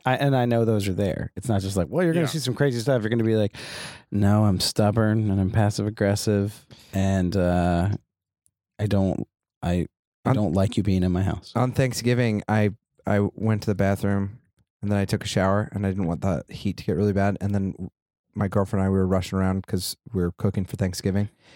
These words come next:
Speaker 3: Then she went in the bathroom and she came out. She was like, "Hey." And I was like, "What's up?" She's like, "There's a huge turd in the toilet." And I was like,
Speaker 2: <laughs>
Speaker 3: "No!"
Speaker 2: She's like, "Thank you for putting down the toilet seat."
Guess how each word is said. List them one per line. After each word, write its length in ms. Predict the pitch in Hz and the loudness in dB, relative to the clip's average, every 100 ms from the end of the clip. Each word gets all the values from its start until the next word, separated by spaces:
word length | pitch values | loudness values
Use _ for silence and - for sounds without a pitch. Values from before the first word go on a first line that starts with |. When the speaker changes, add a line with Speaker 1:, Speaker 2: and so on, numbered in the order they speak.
| - - - | -20 -20 -4
Speaker 3:
Then 100 | 101 | -2
she 120 | 98 104 | 0 0
went 140 | 101 | 0
in 60 | 95 | 0
the 60 | |
bathroom 380 | 92 92 95 95 | 0 0 0 -2
and 80 | 92 | -4
she 100 | - | -6
came 200 | - 95 | -2 0
out. 180 | 92 - | 0 -2
She 140 | - | -4
was 140 | 98 98 | -2 0
like, 260 | 92 - _ _ _ _ - | -2 -4 _ _ _ _ -4
"Hey." 320 | 117 117 110 - | 0 0 -4 -4
And 100 | 107 | -2
I 60 | 95 | 0
was 100 | 90 | -2
like, 140 | 101 | -2
"What's 160 | 107 - | -2 -2
up?" 160 | 101 | -4
She's 200 | - 104 | -4 -4
like, 200 | 104 95 _ _ _ _ _ | -2 -4 _ _ _ _ _
"There's 180 | - 104 | -10 -8
a 40 | |
huge 340 | 104 101 - - | -4 -6 -6 -6
turd 240 | 101 98 | -2 0
in 100 | 92 | 0
the 60 | 87 | -4
toilet." 420 | - 101 98 - | 0 2 2 0
And 100 | - | -2
I 20 | |
was 100 | 123 | 0
like, 140 | 147 175 | 0 0
Speaker 2:
<laughs> 120 | 247 | 0
Speaker 3:
"No!" 1400 | - 82 80 78 76 73 69 67 64 62 60 60 60 - | 2 4 4 4 4 4 4 4 4 4 4 4 4 4
Speaker 2:
She's 260 | - 214 | 2 2
like, 220 | 185 160 | 2 0
"Thank 260 | - 170 160 | 0 -2 0
you 60 | 185 | -2
for 120 | 165 | 0
putting 240 | 160 156 147 | 2 2 2
down 180 | 151 | 0
the 60 | 156 | 0
toilet 340 | 160 147 104 | 0 2 0
seat." 240 | - 104 | 0 -2